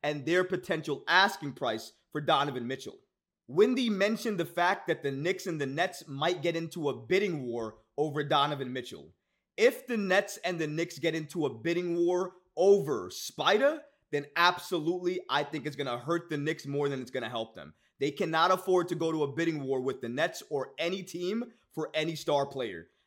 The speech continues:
That's why it's very imperative that the player that they go after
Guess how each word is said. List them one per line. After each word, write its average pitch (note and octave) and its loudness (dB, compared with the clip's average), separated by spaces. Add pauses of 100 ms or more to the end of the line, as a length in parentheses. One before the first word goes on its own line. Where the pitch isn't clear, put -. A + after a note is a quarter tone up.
That's D#3+ 2
why F3 4
it's C#3+ -10
very E3 0
imperative C#3 -2 (240)
that C3 -6
the B2+ -4
player D#3 -2
that D3 -4
they D#3 -2
go C#3 0
after A#2+ 0